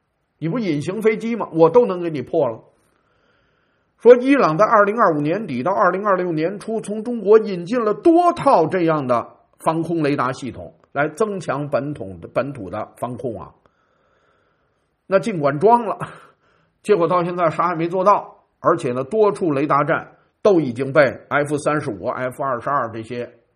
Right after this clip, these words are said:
战机给摧毁，也就是这隐身雷达的效果完全都不起作用。当然，可能说到这个呢，有些中国，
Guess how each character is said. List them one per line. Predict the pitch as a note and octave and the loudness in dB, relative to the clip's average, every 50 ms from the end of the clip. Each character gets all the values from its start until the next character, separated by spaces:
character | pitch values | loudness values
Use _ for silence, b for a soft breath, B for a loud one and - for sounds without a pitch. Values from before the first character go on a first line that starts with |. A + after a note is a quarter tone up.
| _ | _
战 | - C3+ B2 A2+ G#2 | -4 -4 -4 -4 -6
机 | A2 B2+ A#2 | -10 -10 -10
给 | A2 A2 | -10 -12
摧 | - - A#2 A#2 A#2 | -12 -12 -12 -12 -12
毁， | - - - - _ _ _ _ _ _ _ _ _ _ _ _ _ _ _ _ _ _ _ _ _ _ | -14 -16 -18 -20 _ _ _ _ _ _ _ _ _ _ _ _ _ _ _ _ _ _ _ _ _ _
也 | - D3 C#3+ | -4 -4 -2
就 | C#3+ D#3+ | -2 -2
是 | D#3 C#3+ C#3+ | -2 -2 -2
这 | D3+ C3+ | -2 -4
隐 | B2 A2 G#2+ A2 G2+ G2 | -4 -4 -6 -8 -10 -8
身 | G2+ - C#3 C3 | -6 -6 -6 -4
雷 | B2 A#2+ C3 | -4 -6 -4
达 | A#2+ A#2 A2+ | -4 -4 -6
的 | A#2 A#2+ G#2 | -6 -6 -8
效 | - B2 G#2+ G2 | -6 -6 -6 -6
果 | F2 D#2+ E2+ E2+ F2 | -8 -10 -12 -14 -12
完 | F2 G2 A2 A2 | -12 -12 -12 -12
全 | G2+ - G2+ D#2+ F2 - _ _ | -14 -16 -16 -18 -18 -20 _ _
都 | - G2 | -16 -16
不 | F#2 - G#2 | -14 -16 -18
起 | - - - - | -18 -18 -20 -20
作 | - - D#2+ D2 - | -18 -18 -18 -18 -18
用。 | - - _ _ _ _ _ _ _ _ _ _ _ _ _ _ _ _ _ _ _ _ _ _ _ _ _ _ _ _ _ _ _ _ _ _ _ _ _ _ _ _ _ - | -20 -20 _ _ _ _ _ _ _ _ _ _ _ _ _ _ _ _ _ _ _ _ _ _ _ _ _ _ _ _ _ _ _ _ _ _ _ _ _ _ _ _ _ -4
当 | F#3 A3 | -2 -2
然， | C#4 F#4+ | -2 -2
可 | - - G2 | -6 -10 -10
能 | G2 A2+ C3+ F3 F#3 | -8 -8 -6 -6 -4
说 | E3+ G3 F#3+ F3+ | -2 0 2 2
到 | F3+ F3+ | 2 2
这 | E3+ G3 E3+ C#3+ | 2 2 2 2
个 | B2 | 0
呢， | A#2+ A#2+ A#2+ | -4 -6 -6
有 | A#2+ A2+ G2+ G2+ | -6 -6 -6 -8
些 | G2+ C#3+ D#3 D#3 D3+ C#3+ | -6 -4 -2 -2 -2 -2
中 | - E3+ D#3+ D3+ C#3+ | -2 -4 -4 -4 -2
国， | B2+ B2+ B2+ B2+ C3+ C3+ C3+ C3+ B2+ - - | 0 2 2 2 2 2 2 2 0 -4 -8